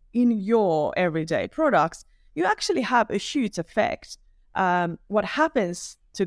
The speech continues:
these products when you consider the end of life. So people tend to think that, uh, most of the things what we use, uh, in our everyday lives, like when you are cleaning your house and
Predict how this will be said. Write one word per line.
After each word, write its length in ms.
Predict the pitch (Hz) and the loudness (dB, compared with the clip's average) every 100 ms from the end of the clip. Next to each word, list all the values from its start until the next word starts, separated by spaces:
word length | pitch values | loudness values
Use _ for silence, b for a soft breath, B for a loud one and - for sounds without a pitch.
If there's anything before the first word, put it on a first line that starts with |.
| 165 | -2
these 300 | 226 202 - | -4 -4 -6
products 640 | - 185 156 - - - - | -2 0 0 -4 -10 -20 -10
when 200 | 185 190 | -4 -2
you 120 | 180 | -2
consider 440 | - 180 - 175 | -4 -6 -4 -2
the 160 | 170 - | 0 -2
end 200 | 165 160 | -4 -6
of 160 | 175 - | -10 -6
life. 280 | - - - _ _ _ _ _ - | -6 -6 -12 _ _ _ _ _ -4
So 400 | 240 214 208 _ _ - | 0 0 -2 _ _ -4
people 340 | 330 392 466 | -2 0 0
tend 280 | - 285 233 | 0 0 0
to 100 | 196 | -4
think 300 | - 202 180 | -2 -4 -2
that, 180 | 156 - _ _ _ - | -4 -6 _ _ _ -4
uh, 180 | 180 160 | -2 0
most 300 | 214 285 311 | 2 0 0
of 60 | |
the 100 | - | -6
things 320 | 226 233 196 202 | -2 -2 -2 -4
what 100 | - | -4
we 100 | 196 | -2
use, 520 | 190 180 165 - - | -2 0 -2 -6 -8
uh, 240 | 165 156 156 - | -4 -4 -4 -4
in 100 | 196 | 0
our 160 | 180 | 2
everyday 380 | 165 175 165 160 | 2 0 -2 0
lives, 400 | 185 226 214 - | 4 4 4 0
like 160 | 156 - | -8 -4
when 160 | 175 | -4
you 240 | 165 160 151 | -2 -2 -2
are 180 | 151 - _ _ _ _ - | -4 -6 _ _ _ _ -4
cleaning 300 | 214 214 208 | 0 2 4
your 200 | 196 190 | 4 2
house 560 | 175 170 165 165 - | 2 2 2 0 -4
and 260 | 151 143 - | -6 -6 -10